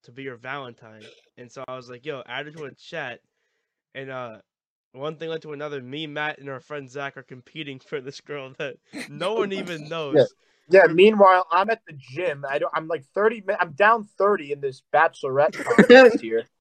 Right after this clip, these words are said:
Speaker 2: 'Cause I'm, I'm, I'm benching, I'm benching at the gym, and I just keep getting, like, alerts on my phone. I'm like, "Okay, this is just them spamming the chat again. Like, it's just normal." But then I come home, and I'm like, "What the hell is happening here?"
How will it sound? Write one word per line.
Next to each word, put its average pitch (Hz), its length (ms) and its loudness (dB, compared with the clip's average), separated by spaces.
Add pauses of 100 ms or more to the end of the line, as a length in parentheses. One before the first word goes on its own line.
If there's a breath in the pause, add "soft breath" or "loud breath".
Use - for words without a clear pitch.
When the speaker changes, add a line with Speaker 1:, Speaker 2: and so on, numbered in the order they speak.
(140)
Speaker 2:
'Cause 180 160 4
I'm, 175 100 6 (100)
I'm, 180 220 6
I'm 175 140 2
benching, - 440 2 (140)
I'm 175 120 -4
benching 196 460 2
at 190 120 2
the - 180 -14
gym, 151 240 -2
and 143 80 -6
I 143 60 -4
just 143 240 -14
keep 143 100 -10
getting, 170 160 4
like, 151 120 -4
alerts 147 380 6
on 151 60 -18
my 131 80 0 (140)
phone. 147 200 4
I'm 127 80 -16
like, 117 140 -20
"Okay, 127 200 -16
this 131 200 -16
is 131 140 -16
just 123 160 -16
them 123 140 2
spamming 123 340 2
the 113 80 -16
chat 202 280 6
again. 113 300 -4
Like, 117 160 -20
it's 131 140 -18
just 127 160 -12
normal." 135 340 -2 (240)
But 151 60 -8
then 160 100 0
I 143 80 0
come 147 300 0
home, 190 200 4
and 131 80 -6
I'm 113 80 -12
like, 110 160 -18
"What 156 300 -6
the 98 140 -14 (160)
hell 156 240 -4
is 123 180 -6 (100)
happening 127 400 -8
here?" 104 200 -14